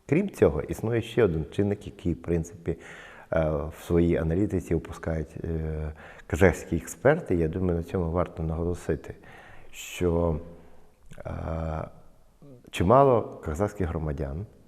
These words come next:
е, зараз перебувають на Близькому Сході, вони або співпрацюють з айсіс, або воюють в, в лавах Ісламської держави. Тобто, в принципі, вони отримали, е,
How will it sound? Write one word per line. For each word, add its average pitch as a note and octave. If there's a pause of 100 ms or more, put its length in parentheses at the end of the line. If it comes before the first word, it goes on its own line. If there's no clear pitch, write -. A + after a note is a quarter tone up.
(720)
е, F2
зараз F#2
перебувають F2
на F2
Близькому D#2+
Сході, A#2
вони D2+
або D#2
співпрацюють D#2+
з - (180)
айсіс, G2+
або D#2
воюють E2 (140)
в, E2
в D#2+
лавах D#2+
Ісламської D2
держави. C#3+
Тобто, -
в - (100)
принципі, A2 (480)
вони F#2
отримали, F#2+
е, F2